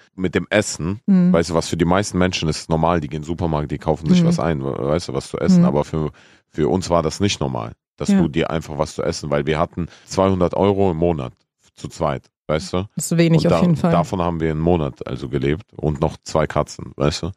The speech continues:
Speaker 1: Da konnte man sich halt nicht alles leisten, was zu essen.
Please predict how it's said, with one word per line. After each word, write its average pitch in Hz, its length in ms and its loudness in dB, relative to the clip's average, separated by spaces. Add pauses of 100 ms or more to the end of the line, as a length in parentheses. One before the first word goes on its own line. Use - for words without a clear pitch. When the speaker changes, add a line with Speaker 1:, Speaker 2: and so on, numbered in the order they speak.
(100)
Speaker 1:
Da 78 80 -2
konnte 87 260 -2
man 76 140 0
sich 65 160 -8
halt 65 160 0
nicht 62 140 -16
alles 64 260 -4
leisten, 71 440 -6
was 71 160 -2
zu - 120 0
essen. 82 400 -2